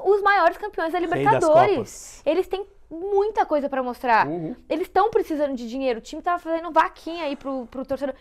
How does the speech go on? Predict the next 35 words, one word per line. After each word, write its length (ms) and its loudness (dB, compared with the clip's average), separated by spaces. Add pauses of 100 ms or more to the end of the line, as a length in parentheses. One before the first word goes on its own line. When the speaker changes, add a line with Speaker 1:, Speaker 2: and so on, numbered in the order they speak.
(200)
Speaker 1:
E 80 4
os 60 2
caras 240 -2
não 140 -4
têm 220 0
um 40 -4
tour. 460 4 (360)
Speaker 2:
<laughs> 80 -14 (240)
Speaker 1:
Caraca, 540 -12
eu 60 -8
fiquei 300 -8
horrorizada 760 -2
com 100 -10
isso. 120 -12
Falei, 120 -12
"Caraca, 320 -6
a, 40 2 (180)
a 40 -4
galera 220 0
é 40 -6
muito 200 -8
burra." 220 -4 (260)
Eu 60 2
acho 120 2
que, 80 -2
a, 80 2
às 220 -2
vezes, 220 -2
falta, 540 0 (180)
é, 420 2 (720)
mais 300 0
pessoas 500 2
dentro 180 -2
do 60 -6
futebol 560 2